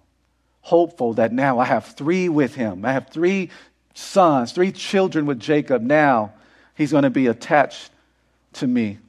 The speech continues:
Those were her thoughts. You can hear her pain. You know, maybe, maybe some of you, maybe in this room, or maybe, uh, watching online,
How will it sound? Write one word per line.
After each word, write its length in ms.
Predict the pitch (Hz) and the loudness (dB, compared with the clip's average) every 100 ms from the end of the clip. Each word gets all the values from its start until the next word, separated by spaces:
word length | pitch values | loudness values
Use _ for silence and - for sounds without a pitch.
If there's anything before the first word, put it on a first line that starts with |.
| _ _ _ _ _ _ _ _ _ _ _ _ _ _ _ _ _ _ _ _ _ | _ _ _ _ _ _ _ _ _ _ _ _ _ _ _ _ _ _ _ _ _
Those 240 | 131 254 135 | -4 -2 -4
were 80 | |
her 120 | 117 113 | -6 -2
thoughts. 480 | 139 143 120 - | 4 4 4 -2
You 60 | 117 | -8
can 140 | 101 | -8
hear 360 | 120 139 139 131 | -2 0 0 0
her 200 | 123 113 | -4 -6
pain. 520 | - 135 123 110 98 - _ _ _ _ _ _ _ _ _ _ _ _ _ - | -4 -4 -4 -4 -8 -16 _ _ _ _ _ _ _ _ _ _ _ _ _ -16
You 80 | 107 | -8
know, 120 | 107 | -4
maybe, 460 | 113 123 117 110 107 _ _ _ _ _ _ _ | 0 0 -2 -4 -8 _ _ _ _ _ _ _
maybe 240 | 127 139 127 | 0 0 0
some 260 | - 139 | -2 0
of 140 | 123 110 | 0 0
you, 260 | 131 143 | 0 0
maybe 320 | 120 127 123 127 | 0 0 0 0
in 80 | |
this 200 | 123 117 | -2 -4
room, 340 | 123 135 131 120 | -6 -4 -2 -4
or 80 | 117 | -2
maybe, 480 | 131 131 131 120 - _ _ _ | -2 -2 -2 -6 -8 _ _ _
uh, 140 | 123 107 | -4 -4
watching 560 | 117 117 143 139 - 127 | -2 4 4 2 -2 -2
online, 680 | 120 117 131 143 127 117 | 0 2 2 2 0 -4